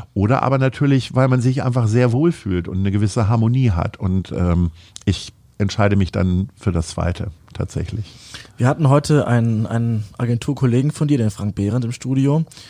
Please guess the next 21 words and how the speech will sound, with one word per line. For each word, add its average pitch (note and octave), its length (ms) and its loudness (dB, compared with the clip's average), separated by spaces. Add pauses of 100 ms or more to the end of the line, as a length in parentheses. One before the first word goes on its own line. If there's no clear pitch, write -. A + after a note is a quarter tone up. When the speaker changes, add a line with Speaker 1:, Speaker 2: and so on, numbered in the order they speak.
(240)
Speaker 2:
Und A#2+ 160 0
der B2+ 60 4
hat C3+ 100 0
so D#3 60 0
ein C3+ 40 0
bisschen C#3 200 -2
erzählt, C3+ 540 0
dass A#2+ 140 -4
er A2+ 180 0
immer C#3 180 2
da A#2 160 2
angefangen C3 340 -4
hat B2 80 -6
zu - 140 -10
arbeiten, A2+ 560 -2
wo G#2+ 340 -2 (580)
die G#2+ 140 0
Vorgesetzten, A2+ 960 -2 (1300)
äh, B2 160 0
Vorbilder B2+ 460 2
sind, F#2+ 280 -4